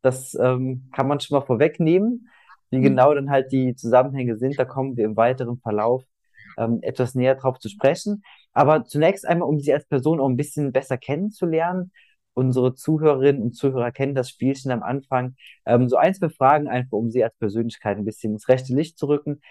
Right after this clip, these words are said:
Speaker 1: Wenn wir uns nicht kennen würden und ich würde Sie in Paris irgendwo, ähm, auf der Straße treffen und kennenlernen und würde Sie fragen, „Frau Wiener, was machen Sie denn beruflich?“ Was würden Sie mir da antworten?
Speaker 2: Dann würde ich Ihnen sagen, dass ich im Bereich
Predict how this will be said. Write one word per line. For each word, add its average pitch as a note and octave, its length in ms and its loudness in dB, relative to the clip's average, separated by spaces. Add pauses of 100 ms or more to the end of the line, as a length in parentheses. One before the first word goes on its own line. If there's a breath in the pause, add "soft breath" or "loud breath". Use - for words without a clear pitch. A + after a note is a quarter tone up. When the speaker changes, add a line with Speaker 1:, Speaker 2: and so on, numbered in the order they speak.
(460 soft breath)
Speaker 1:
Wenn D3 380 4
wir D3+ 160 2
uns D#3 200 -4
nicht E3 200 -6
kennen F3+ 300 4
würden G#2 260 4
und A#2 100 0
ich C3 140 -4
würde D#3 260 4
Sie D3 180 0
in C3+ 120 -6
Paris E3 500 0 (360)
irgendwo, C#3 680 2
ähm, B2+ 140 -4
auf A#2+ 160 -4
der C3 100 -4
Straße C3+ 640 2 (160)
treffen C#3+ 380 0
und A#2+ 120 -6
kennenlernen B2+ 600 0
und B2+ 120 -6
würde B2 160 -2
Sie A2+ 160 -10 (100)
fragen, A2+ 400 0 (300 soft breath)
„Frau A2+ 180 4
Wiener, B2 420 0
was A#2+ 220 0
machen C3+ 240 -2
Sie A#2 60 -4
denn B2 200 4
beruflich?“ A#2 680 -2 (240)
Was A#2 220 -2
würden B2 180 2
Sie A2+ 80 -12
mir A2 100 -4
da - 100 -2
antworten? D#2+ 520 -10 (2250 soft breath)
Speaker 2:
Dann G3+ 180 10
würde B3+ 160 4
ich C4 100 0
Ihnen B3 180 8
sagen, A#3+ 540 4
dass A#3 380 2
ich - 480 2
im A3+ 380 2
Bereich A3 840 0